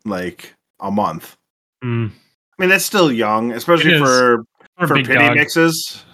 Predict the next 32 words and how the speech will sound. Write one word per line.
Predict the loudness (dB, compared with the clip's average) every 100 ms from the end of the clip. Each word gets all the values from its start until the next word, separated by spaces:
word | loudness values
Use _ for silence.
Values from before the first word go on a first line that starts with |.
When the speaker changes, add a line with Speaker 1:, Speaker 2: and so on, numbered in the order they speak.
| -10
Speaker 1:
Yeah, |
Speaker 2:
Yeah. | -6 -4 -4 -8 -10
Speaker 1:
they're | -4 0
Speaker 2:
I | 2
Speaker 1:
like, | 2
Speaker 2:
mean, | 2 0
Speaker 1:
yeah. | -4 -8 _ -2
Speaker 2:
honestly, | 0 0 0 -2
th-, | 0
like, | 0 -2
three, | -2 0 2
four | 2 0 0
years | 2 0 0 -2
is, | -4 -4 -4 -4
is, | -4 -4 -6 -10 -12
like, | -6 -2 -2 -4 -14 _
then | 0 0
you | 0
can | -2 -4
really | -4 -4 -6
start | -6 -4 -4
expecting | -4 -6 -4 -4 -2 -2
things, | 0 -2 -4
but | -8 -6
he's | -4 -2
definitely | -2 -2 -4
still | -4 -4 -4
a |
puppy, | -2 -4 -4 -6
right? | -2 -2 -4 -8 _ _ _ _ _ _ -18
Speaker 1:
Yeah, | -14 -14 -16
and, | -8 -6 -4 -6 -10